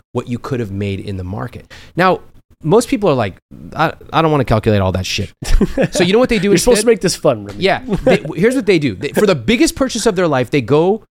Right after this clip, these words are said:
Speaker 1: to their realtor. You do not ever trust a realtor's
Speaker 2: <laughs>
Speaker 1: financial advice. They go, "Uh, what should I buy?" And the realtor tells them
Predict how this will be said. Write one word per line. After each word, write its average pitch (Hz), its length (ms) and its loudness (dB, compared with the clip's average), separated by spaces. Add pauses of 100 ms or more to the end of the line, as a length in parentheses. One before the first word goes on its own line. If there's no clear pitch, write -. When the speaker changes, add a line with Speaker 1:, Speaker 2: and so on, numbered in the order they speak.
Speaker 1:
to - 80 -2
their 175 160 4
realtor. 151 720 2
You 165 100 -8
do 139 140 -6
not 196 340 0
ever 190 220 2
trust - 360 -2
a - 80 -4
realtor's 160 580 2
Speaker 2:
<laughs> 170 80 2
Speaker 1:
financial 151 320 0
advice. 127 180 -2 (240)
They 190 80 4
go, 175 260 -2 (140)
"Uh, 247 240 6
what 247 160 2
should 247 120 -4
I 214 120 2
buy?" 180 160 2
And 175 180 -4
the 185 80 0
realtor 233 540 -2
tells 196 340 -6
them 226 320 -2